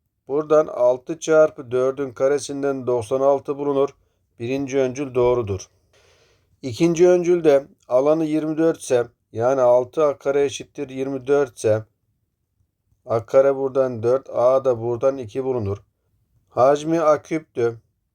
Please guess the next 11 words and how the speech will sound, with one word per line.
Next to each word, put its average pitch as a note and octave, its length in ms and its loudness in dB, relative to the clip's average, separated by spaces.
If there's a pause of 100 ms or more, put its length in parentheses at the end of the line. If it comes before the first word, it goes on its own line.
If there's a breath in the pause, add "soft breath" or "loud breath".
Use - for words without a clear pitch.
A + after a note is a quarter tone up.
(480)
O A2 100 -6
zaman C#3 280 0
ikinin C#3+ 380 -6
küpünden C3+ 760 -2 (680)
hacim A#2+ 360 -4
sekiz B2+ 380 -8
çıkar. A#2 360 0
İkinci C3+ 400 -6
öncül C3+ 320 -2
de C3 140 0
doğrudur. F#2+ 500 -4